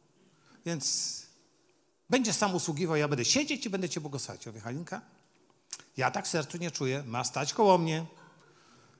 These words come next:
I ona mówi, „Nie masz sumienia, chłopie. Ale jesteś moim mężem, ja będę ci posłuszna. Ale jak walnę głupotę, to po prostu albo nic nie dostanę, to będziesz się ty wstydził”. Tak, powiedziałem, „Okej”.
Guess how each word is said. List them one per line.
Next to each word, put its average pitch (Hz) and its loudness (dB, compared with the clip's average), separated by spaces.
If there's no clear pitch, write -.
I - -4
ona 151 2
mówi, 143 2
„Nie 156 4
masz 165 2
sumienia, 160 2
chłopie. 107 -12
Ale 262 10
jesteś 151 0
moim 269 6
mężem, 233 8
ja 170 8
będę 254 6
ci 214 -2
posłuszna. 135 -2
Ale 285 10
jak 226 8
walnę 254 10
głupotę, 202 8
to 190 -2
po 160 -2
prostu 147 -2
albo 269 10
nic 285 4
nie 233 6
dostanę, 196 4
to 180 -2
będziesz 156 0
się 139 0
ty 175 0
wstydził”. - -4
Tak, - -16
powiedziałem, 196 -8
„Okej”. 143 -4